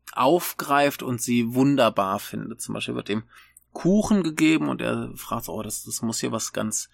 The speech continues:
Teures sein.“ Und die sagen, „Nee, nee, das ist so ganz normaler Kuchen, den kann jeder futtern.“ Und ihm kommen die Tränen, nicht weil das irgendwie, weil er so enttäuscht ist, sondern weil sie denkt, „Oh mein Gott,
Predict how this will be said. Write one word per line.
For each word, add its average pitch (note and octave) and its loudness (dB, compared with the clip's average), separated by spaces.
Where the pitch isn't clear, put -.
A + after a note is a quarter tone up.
Teures G3+ 2
sein.“ G#2+ 2
Und A2 -8
die A2 -8
sagen, G#2+ -6
„Nee, C3+ -4
nee, F#3+ -10
das F#3 -10
ist F3+ -10
so G3 -6
ganz F3 -8
normaler E3 -2
Kuchen, - -8
den C3+ -6
kann C#3+ -4
jeder C3+ -4
futtern.“ D3 -4
Und C#3 2
ihm C#3 0
kommen D3+ 0
die C3 4
Tränen, F#3 2
nicht D3 0
weil B2+ 2
das A#2 0
irgendwie, A2+ -2
weil G#2+ -2
er G#2 -4
so G#2+ -4
enttäuscht C#3+ -2
ist, - -2
sondern B2+ 0
weil B2 4
sie B2 -4
denkt, B2 -4
„Oh C3 -4
mein C#3+ 0
Gott, C3+ 0